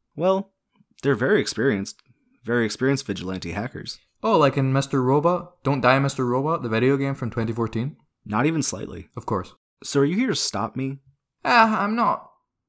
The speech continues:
Speaker 2: totally sure what I want to do. I mean, we tried the police, and that was useless. Everyone already knows what you intend to do, and no one cares.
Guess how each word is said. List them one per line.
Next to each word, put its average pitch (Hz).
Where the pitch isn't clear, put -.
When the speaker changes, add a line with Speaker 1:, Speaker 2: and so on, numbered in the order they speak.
Speaker 2:
totally 147
sure 120
what 120
I 110
want 98
to 95
do. 98
I 107
mean, 113
we 107
tried 120
the 110
police, 110
and 104
that 101
was 95
useless. -
Everyone 113
already 107
knows 113
what 101
you 98
intend 101
to 117
do, 104
and 107
no 113
one 120
cares. 117